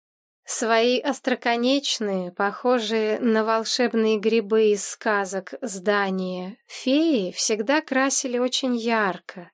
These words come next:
и во все цвета радуги. Целый квартал отдали троллям, отчего казалось, что какой-то рассеянный бог забыл там свои огромные валуны,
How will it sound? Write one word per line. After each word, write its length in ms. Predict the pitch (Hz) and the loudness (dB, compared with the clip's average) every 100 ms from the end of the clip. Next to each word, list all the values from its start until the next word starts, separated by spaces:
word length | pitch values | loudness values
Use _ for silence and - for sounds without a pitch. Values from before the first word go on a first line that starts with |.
| - | -6
и 240 | 214 233 | 0 0
во 180 | 214 220 | 0 -2
все 320 | - - 277 | -4 0 0
цвета 500 | 262 - 240 233 226 | 0 -2 -2 0 0
радуги. 640 | 214 196 170 175 170 170 - _ _ _ _ _ _ _ _ - | 0 -2 -2 -6 -8 -12 -18 _ _ _ _ _ _ _ _ -4
Целый 400 | - 214 214 208 | 2 4 4 2
квартал 680 | 208 202 196 214 233 254 - | 0 -2 -2 0 2 0 0
отдали 500 | 233 220 208 254 269 | 0 0 2 2 2
троллям, 720 | 277 269 247 180 160 160 165 | 2 2 2 0 -4 -10 -10
отчего 420 | 190 - 226 220 | -6 -2 0 0
казалось, 500 | 214 208 202 220 202 | 0 0 2 0 0
что 220 | - 240 | -4 -2
какой-то 400 | 226 240 262 254 | -2 0 0 2
рассеянный 760 | 233 226 - - 262 233 226 226 | 0 0 0 2 2 2 0 0
бог 400 | 190 262 269 269 | 2 4 4 0
забыл 440 | 233 226 220 247 | 0 0 0 -2
там 220 | - 240 233 | 0 -2 0
свои 300 | 247 247 240 | 2 4 4
огромные 600 | 220 247 247 247 247 240 | 4 4 4 4 2 2
валуны, 720 | 247 240 247 277 370 285 | 2 4 4 6 4 4